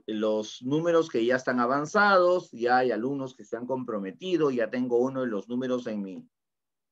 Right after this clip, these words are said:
de su, del aula en mi, en mi poder. Este, el otro número en el transcurso de estos días me imagino que me lo van a pasar.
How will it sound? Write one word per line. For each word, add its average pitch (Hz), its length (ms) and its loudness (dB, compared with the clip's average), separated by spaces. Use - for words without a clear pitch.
de 98 120 -4
su, 101 240 -12
del 107 200 -4
aula 135 320 4
en 117 160 0
mi, 95 300 -10
en 101 160 -16
mi 104 100 -8
poder. 185 520 4
Este, 104 960 -4
el 113 100 2
otro 131 200 0
número 135 500 0
en 101 160 -8
el 101 120 -8
transcurso 135 380 -8
de 135 60 -2
estos 127 200 -4
días 131 200 -2
me 127 80 -4
imagino 123 400 -4
que 127 60 -8
me 104 120 -8
lo 95 80 -6
van 113 160 -4
a 135 80 -6
pasar. 160 460 -2